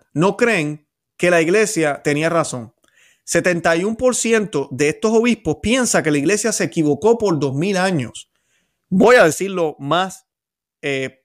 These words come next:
profundo y más claro. Setenta y un por ciento de estos obispos piensa que el Espíritu Santo se puede equivocar, que el Espíritu Santo nos tuvo engañado por dos mil años.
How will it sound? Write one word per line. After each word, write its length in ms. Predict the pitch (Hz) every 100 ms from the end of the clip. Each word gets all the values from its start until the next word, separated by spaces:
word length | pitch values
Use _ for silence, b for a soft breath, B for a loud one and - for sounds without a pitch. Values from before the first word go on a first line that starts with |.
| _
profundo 480 | - 143 180 214 185
y 40 |
más 160 | 156 156
claro. 420 | - 127 117 - _ _ _ _
Setenta 640 | - 180 175 175 151 156
y 60 | 151
un 120 | 185
por 180 | 240 233
ciento 540 | - 247 214 - 123 _
de 100 | 131
estos 200 | - 202
obispos 720 | 233 254 - 131 113 - _ _ _ _ -
piensa 640 | 202 247 202 - 104 _ _ _
que 120 | 151
el 80 | 156
Espíritu 600 | 151 - 254 302 240 240
Santo 680 | - 262 226 156 127 117 _ _ _ -
se 160 | 147
puede 260 | 127 220 214
equivocar, 540 | 170 143 131 113 - _ _ _ _ b b b _
que 100 | 165
el 60 |
Espíritu 460 | 175 175 220 240 262
Santo 360 | 254 247 240 208
nos 180 | 165
tuvo 260 | - 254 262
engañado 540 | 214 208 196 214 214
por 200 | 185 156
dos 180 | 131 147
mil 220 | 156 220
años. 420 | 180 123 113 _